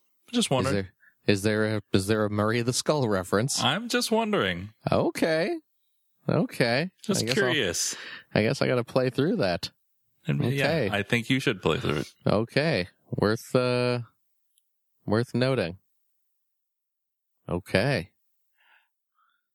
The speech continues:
Speaker 2: What else? Uh, have you, have you played, uh, have you opened up your, your Green Arrow yet?
Speaker 1: I have not. Uh, I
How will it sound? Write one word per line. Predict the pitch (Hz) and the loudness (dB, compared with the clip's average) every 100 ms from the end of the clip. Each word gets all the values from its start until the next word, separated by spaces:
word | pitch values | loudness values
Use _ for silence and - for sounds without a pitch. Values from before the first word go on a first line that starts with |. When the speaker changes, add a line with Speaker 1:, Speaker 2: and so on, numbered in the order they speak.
| _ - | _ -2
Speaker 2:
What | 123 | 0
else? | 104 - 98 | 0 0 0
Uh, | 87 82 90 104 _ _ _ _ - | 2 0 -2 -6 _ _ _ _ -2
have | 131 | 0
you, | 147 | 2
have | 143 | 0
you | 143 | 0
played, | 143 147 147 156 156 | 0 0 2 0 0
uh, | 151 151 151 151 | 0 0 0 0
have | 120 117 | -2 2
you | 120 | 2
opened | 104 120 127 | 2 0 0
up | 117 131 127 | 0 0 0
your, | 127 131 131 - _ _ _ _ _ _ _ _ - | 0 0 -2 -6 _ _ _ _ _ _ _ _ 0
your | 117 110 | 2 2
Green | 107 113 117 120 | 0 0 2 2
Arrow | 120 127 131 | 0 0 -2
yet? | 139 160 _ | -2 -4 _
Speaker 1:
I | 110 113 | 0 2
have | 101 104 87 | 2 0 0
not. | 90 82 80 - 120 | 0 0 0 -2 0
Uh, | 101 98 98 104 | 0 2 0 0
I | 107 | -2